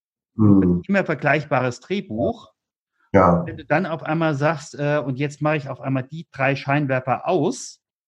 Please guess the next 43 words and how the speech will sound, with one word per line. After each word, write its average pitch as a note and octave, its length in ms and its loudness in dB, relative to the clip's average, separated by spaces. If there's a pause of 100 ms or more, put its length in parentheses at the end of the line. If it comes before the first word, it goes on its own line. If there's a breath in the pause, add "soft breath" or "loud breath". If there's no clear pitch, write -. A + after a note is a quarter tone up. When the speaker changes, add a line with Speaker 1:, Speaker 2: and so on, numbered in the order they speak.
(220)
Speaker 1:
Mhm. F#2+ 400 8
Speaker 2:
dafür C#3+ 240 2
die G3 220 -4
drei C#3+ 240 2
Scheinwerfer A2+ 680 0
an E3+ 220 2
oder G2+ 140 0
die A#2+ 180 -4
vier G3 240 0
Scheinwerfer B2 640 2
an“, D3 300 2
Speaker 1:
Mhm. F#2+ 140 -4 (180 loud breath)
Speaker 2:
dann C#3 180 4
habe D#3+ 160 4
ich D#3 100 2
auf C#3+ 100 2
einmal C#3+ 260 2
ein C3 100 2
ganz F3+ 240 0
anderes D#3 500 -4
Szenario C3 720 2
Speaker 1:
Mhm. F2+ 300 0
Speaker 2:
und C#3 100 0
dann C#3 100 4
entwickelt B2+ 400 -4
sich - 180 -8
mein, F#2 160 -6 (200)
äh, A#2 100 -6
mein A2 240 0
Gesch-, - 280 -10
ähm, G#2 760 2 (400)
Stück - 320 -2
Speaker 1:
Mhm. G2+ 220 8
Speaker 2:
auch - 60 -12
anders. - 440 -20 (1400)
Und C3 180 0
hier F#3 500 0
eine C#3+ 180 0
kleine B2+ 380 6
Werbeunterbrechung A#2+ 840 2
in C#3+ 120 -2
eigener E2+ 420 -8
Sache. - 360 -20